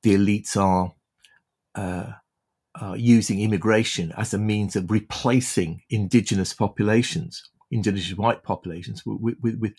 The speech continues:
pliable migrants, um, and so on. And the, and the, in, in a way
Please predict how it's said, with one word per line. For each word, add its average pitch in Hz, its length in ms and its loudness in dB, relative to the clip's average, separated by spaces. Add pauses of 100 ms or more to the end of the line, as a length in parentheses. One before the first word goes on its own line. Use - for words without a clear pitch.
(160)
pliable 117 500 0
migrants, 151 760 0 (460)
um, 117 360 0 (540)
and 143 140 2
so 196 220 4
on. 90 140 0 (420)
And 151 140 4
the, 165 200 4 (420)
and 156 160 4
the, 165 160 4 (140)
in, 165 220 2
in 160 160 4
a 160 60 8
way 180 460 4